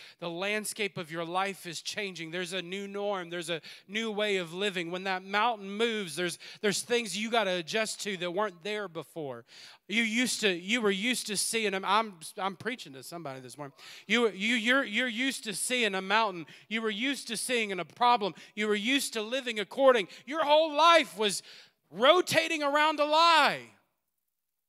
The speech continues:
Do you hear me? Whole life was used to rotating around the problem. Now the problem's being cast into the sea. God's dealing with the transition, the change from here to there.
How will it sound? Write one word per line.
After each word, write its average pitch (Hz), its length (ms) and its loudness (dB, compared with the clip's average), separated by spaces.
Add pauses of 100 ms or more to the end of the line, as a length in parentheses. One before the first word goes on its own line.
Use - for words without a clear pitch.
(800)
Do 226 80 -8
you 269 120 0
hear 311 180 2
me? 247 180 -6 (220)
Whole 330 340 0
life 339 400 6
was 214 200 -4
used 302 240 0
to 220 160 0 (240)
rotating 302 640 6
around 262 280 0
the 240 60 -4
problem. 277 300 4 (220)
Now 320 240 4
the 277 100 2
problem's 240 640 0 (380)
being 214 220 -2
cast 220 380 -2
into 175 200 -10
the 160 140 -6
sea. 247 420 -2 (240)
God's 247 280 -2
dealing 277 380 0
with 226 160 -2
the 208 100 -4
transition, 214 840 -4 (240)
the 214 80 0
change 262 540 2
from 214 220 -2
here 240 280 -2
to 208 100 -2
there. 180 540 -4